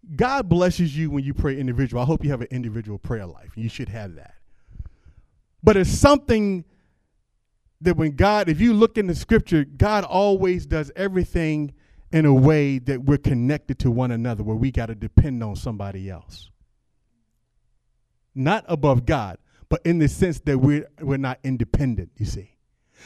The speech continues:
So God put us in situations where,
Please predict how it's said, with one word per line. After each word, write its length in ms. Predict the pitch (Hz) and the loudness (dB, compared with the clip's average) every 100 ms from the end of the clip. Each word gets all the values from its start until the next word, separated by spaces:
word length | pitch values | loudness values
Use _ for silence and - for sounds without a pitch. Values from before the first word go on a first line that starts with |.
| - | 2
So 160 | 156 | 4
God 380 | 131 156 185 - | 4 2 0 -2
put 200 | - 202 | 0 0
us 180 | 190 - | 0 -4
in 140 | 165 143 | -4 -4
situations 1000 | - 139 139 120 120 113 - - - - _ _ - 113 - | -2 -2 0 0 -2 -6 -12 -20 -20 -20 _ _ -20 -14 8
where, 380 | 147 147 143 | 8 8 2